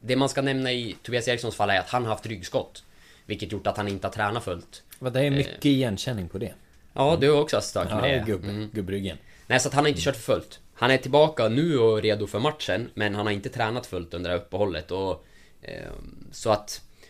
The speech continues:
Speaker 1: att han börjar på sidan utifrån det känns också ganska logiskt. Men, eh, sett till prestationer och vad han har gjort när han väl har fått spela, så håller jag ju med dig. Han har ju, han har ju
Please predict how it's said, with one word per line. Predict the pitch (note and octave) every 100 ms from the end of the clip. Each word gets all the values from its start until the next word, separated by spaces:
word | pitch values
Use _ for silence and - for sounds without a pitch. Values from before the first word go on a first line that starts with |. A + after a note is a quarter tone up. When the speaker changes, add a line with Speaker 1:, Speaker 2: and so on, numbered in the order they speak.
| - -
Speaker 1:
att | A2+ -
han |
börjar | A2+ A2+
på | A2+
sidan | - A2+ A#2 A2+ A2 G#2 -
utifrån | A2+ G#2+ A2
det | G2+ C3 A#2+ G2
känns | - F#2+
också | G#2 - G2
ganska | F2+ F2 F2 - F2 E2+ - - - - - -
logiskt. | G#2 G2 F#2 F#2 - - - - - -
Men, | - G2+ F#2+ F#2+
eh, | G2 F#2 F2+ E2+
sett | - G2+
till | -
prestationer | - G2+ F#2+ - C#3 D3 G#2+
och |
vad | G2+
han | F#2+
har |
gjort | F#2 F#2+
när | F#2+
han | F#2
väl | F2+
har | F2+
fått | -
spela, | - G2+ G#2 A#2
så | G2+
håller | G2 G2
jag | F#2
ju | F#2
med | F#2
dig. | A2 G2
Han | G2
har | G2
ju, | D2 - -
han | G2
har | G#2
ju | G#2